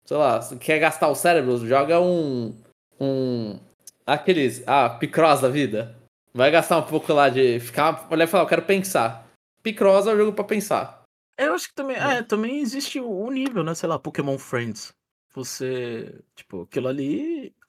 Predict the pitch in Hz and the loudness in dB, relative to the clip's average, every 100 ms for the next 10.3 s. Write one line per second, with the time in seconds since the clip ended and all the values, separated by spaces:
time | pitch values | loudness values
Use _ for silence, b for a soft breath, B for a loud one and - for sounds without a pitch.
0 | _ - 131 123 135 135 139 147 135 143 | _ -4 -2 -2 -2 -2 0 -2 -4 -6
1 | 156 185 - 294 - 240 147 - 123 110 | -6 -8 -8 -10 -6 -4 -2 -4 -4 -6
2 | _ _ _ _ 113 123 120 127 123 - | _ _ _ _ -10 -8 -8 -6 -8 -8
3 | - 147 139 - 135 135 170 170 190 233 | -4 -2 -2 0 0 2 0 -2 0 -2
4 | 254 277 _ _ _ _ - 175 156 - | -2 -8 _ _ _ _ 0 2 2 0
5 | - 220 226 208 - 294 277 220 196 _ | 0 0 2 0 2 2 4 4 2 _
6 | b b _ - 156 143 117 120 _ _ | b b _ -6 -2 0 -2 -8 _ _
7 | - 135 117 - _ _ _ - 120 123 | -8 -6 -6 -12 _ _ _ -2 2 4
8 | 123 131 110 - - 175 104 - - 131 | 2 2 0 2 4 4 4 -6 -2 0
9 | 135 - 117 110 - _ 110 101 98 90 | 0 -6 -6 -6 -8 _ -8 -4 -6 -8
10 | - - | -12 -16